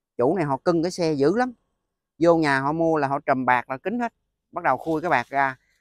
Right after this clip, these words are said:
không có gà chó gì mà quào được miếng nào hết á. Nó mới lắm anh chị, rất là mới. Có nhiều xe mới lắm nhưng mà để chó gà rồi nó lên, mèo rồi lên á,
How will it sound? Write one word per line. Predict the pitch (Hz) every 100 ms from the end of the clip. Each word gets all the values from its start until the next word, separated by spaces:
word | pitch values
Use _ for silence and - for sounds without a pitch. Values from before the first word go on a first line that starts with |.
| _ _
không | 147 156
có | 185
gà | 135 120 104
chó | 107 156 185 226
gì | 202 123
mà | 107
quào | 110 110 104 113
được | 110
miếng | 165
nào | 180 117
hết | 123
á. | 160 - _ _ _ _ -
Nó | 170
mới | 180 208
lắm | 233 202
anh |
chị, | 131 120 -
rất | 160 220
là | 135
mới. | 139 175 240 269 _ _ _ _ _ _ _ _ _ _ _ _ _
Có | -
nhiều | 196 147
xe | 175 165
mới | 165 180 233
lắm | 220
nhưng | 190 151
mà | 135
để | 123 180
chó | 196 202 240 196
gà | 131 120 120
rồi | 123
nó | 175
lên, | 175 160 151
mèo | 127 120
rồi | 120 160
lên | 160
á, | 156